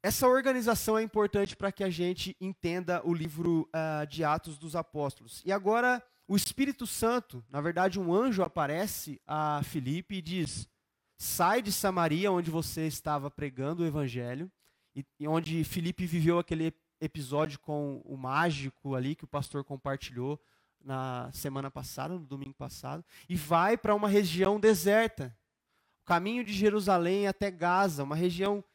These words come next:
extremamente deserta, pro lado sul de Samaria. Muitas guerras aconteceram ali, então as estradas estavam em ruínas e, e Deus fala com Filipe: "Vai por essa região deserta."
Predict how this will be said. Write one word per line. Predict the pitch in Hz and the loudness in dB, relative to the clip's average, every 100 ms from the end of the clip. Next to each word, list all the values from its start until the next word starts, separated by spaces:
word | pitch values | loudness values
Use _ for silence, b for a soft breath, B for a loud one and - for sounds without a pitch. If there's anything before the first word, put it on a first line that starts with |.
| _ | _
extremamente | - - - 240 262 269 226 226 196 | -8 -6 -2 2 2 2 0 -4 -2
deserta, | 202 170 160 165 - 117 - _ _ _ _ _ | -2 -2 -2 -2 -4 -12 -20 _ _ _ _ _
pro | 160 | -2
lado | 175 185 196 | 2 2 0
sul | - - 214 220 | -4 -4 -4 -4
de | 151 | -4
Samaria. | - 165 160 147 135 110 - _ _ _ _ _ _ _ _ _ _ _ _ _ _ | -4 -2 -2 -2 -4 -6 -12 _ _ _ _ _ _ _ _ _ _ _ _ _ _
Muitas | 147 208 220 156 | -4 0 2 0
guerras | 143 190 240 220 | 0 4 6 4
aconteceram | 202 190 196 185 - 196 196 | 2 0 0 0 0 2 2
ali, | 165 165 220 | 2 2 0
então | 202 196 | 0 0
as | 202 | 0
estradas | 196 - - 190 208 208 | 0 -4 0 2 2 0
estavam | 185 - 190 196 202 | -4 0 2 2 0
em | 196 | 0
ruínas | 208 196 208 233 175 147 | 0 0 -2 0 -2 -2
e, | 170 - _ | -8 -12 _
e | 170 147 _ | -18 -18 _
Deus | _ 151 190 196 | _ 2 2 0
fala | - 180 185 | 0 2 2
com | 185 - 180 185 | 0 -2 0 0
Filipe: | - 175 170 - | -4 -8 -8 -8
"Vai | 127 - 151 | -10 -2 -2
por | 180 175 | -2 -2
essa | 170 185 | -2 -2
região | 214 214 165 160 | -4 -6 -4 -4
deserta." | 170 190 131 135 127 - | -2 -4 -2 -2 -2 -6